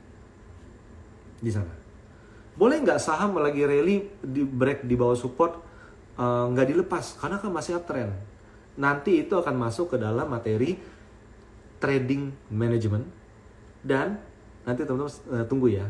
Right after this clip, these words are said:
ada di YouTube nanti akan ada profit management. Kalau profit managementnya berjalan, ada momen di mana saham tersebut Anda sudah nggak perlu pikirin lagi, biarin aja dia rally ke atas dengan segala fluktuasinya. Itu profit management.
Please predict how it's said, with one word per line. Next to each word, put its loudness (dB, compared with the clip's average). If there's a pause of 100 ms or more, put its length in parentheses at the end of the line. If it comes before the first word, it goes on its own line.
ada 0
di 0
YouTube -2
nanti -6
akan -4
ada -2 (480)
profit 0 (180)
management. 0 (560)
Kalau 0
profit -2
managementnya -4
berjalan, -2 (540)
ada 0
momen -2
di 0
mana -2
saham -6
tersebut -4
Anda -4
sudah 0
nggak -2
perlu -2
pikirin -2
lagi, -4 (140)
biarin 2
aja -2
dia 0
rally 0
ke -6
atas -6
dengan -2
segala -4
fluktuasinya. -4 (320)
Itu -2
profit -4
management. -8